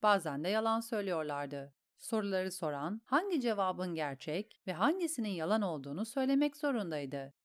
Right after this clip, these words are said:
Küçük kız her seferinde biliyordu. Arya tahmin etmek zorunda kalıyordu ve çoğu zaman yanlış tahmin ediyordu. Bir keresinde ortak dilde, "Kaç yaşındasın?"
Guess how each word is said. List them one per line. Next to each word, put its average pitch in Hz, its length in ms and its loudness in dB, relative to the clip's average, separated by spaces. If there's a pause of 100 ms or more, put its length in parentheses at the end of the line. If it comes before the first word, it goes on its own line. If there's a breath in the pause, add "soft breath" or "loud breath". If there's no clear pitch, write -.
(160)
Küçük - 340 -6
kız - 220 -8
her 233 160 2
seferinde 269 640 2
biliyordu. 170 640 -2 (160)
Arya 190 340 0
tahmin 311 320 4
etmek 262 360 2
zorunda 170 400 -4
kalıyordu 143 680 -6 (180)
ve 175 80 -4
çoğu 185 320 -2
zaman 151 300 0
yanlış 220 400 0
tahmin 220 360 0
ediyordu. 143 680 -6 (360)
Bir 277 200 0
keresinde 170 920 -2
ortak 185 500 0
dilde, 160 500 -4 (280)
"Kaç 359 280 2
yaşındasın?" 190 880 -4